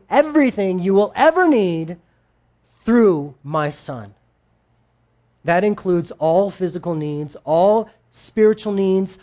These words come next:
all emotional needs, every part of your life. Jesus claims to be all that you need. Everything. And this staff, this rod that Moses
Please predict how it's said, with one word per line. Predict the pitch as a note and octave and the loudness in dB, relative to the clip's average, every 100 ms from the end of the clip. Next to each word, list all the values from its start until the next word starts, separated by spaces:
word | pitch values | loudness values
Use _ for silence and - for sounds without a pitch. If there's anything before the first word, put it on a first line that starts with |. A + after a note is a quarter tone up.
| _ | _
all | - E3+ F3 G3+ | -4 0 2 0
emotional | F3+ F#3+ G3+ G#3+ - G3+ F#3 | 0 0 2 0 -2 -4 -2
needs, | F3+ F3 E3+ F3 - _ _ _ _ | -2 -2 -4 -8 -14 _ _ _ _
every | G#3+ B3 B3+ C#4 | -2 0 2 0
part | C#4 - A3+ F3+ - - - | 0 0 0 0 -4 -18 -14
of | C#3+ | -2
your | F#3 A3 | 4 4
life. | B3 F3+ C3 A2+ - _ _ _ _ _ _ _ B2 | 4 0 -2 -10 -20 _ _ _ _ _ _ _ -12
Jesus | D3 G3 F#3 - | -6 -4 -6 -10
claims | - - B3+ B3 B3+ - | -10 0 2 4 0 -2
to | G#3+ | -8
be | D#3 E3 C#3 B2+ B2+ _ _ _ _ _ _ - | -6 -6 -6 -8 -14 _ _ _ _ _ _ 0
all | A3 F#3 E3+ | 2 2 0
that | D#3 - | -6 -10
you | E3+ D#3 | -10 -8
need. | D3+ C3+ G2 _ _ _ _ _ _ _ _ _ _ _ _ _ _ _ - | -8 -10 -12 _ _ _ _ _ _ _ _ _ _ _ _ _ _ _ -2
Everything. | F#3 C#3 C#3 G#2 G2 _ _ _ _ _ _ _ - | -2 -2 -12 -12 -20 _ _ _ _ _ _ _ -6
And | F3 | -2
this | F#3+ | -2
staff, | - - - E4+ G#3+ F3+ A3 _ - - | -4 -10 0 0 0 -4 -16 _ -20 -4
this | F#3+ F#3+ - _ - | -2 -2 -16 _ -6
rod | F3+ G#3+ C4 G3+ G3+ | 2 4 4 2 2
that | F#3 F#3+ | 0 -2
Moses | D#3+ F3 F#3+ G3 G#3+ - | 0 0 0 0 -8 -10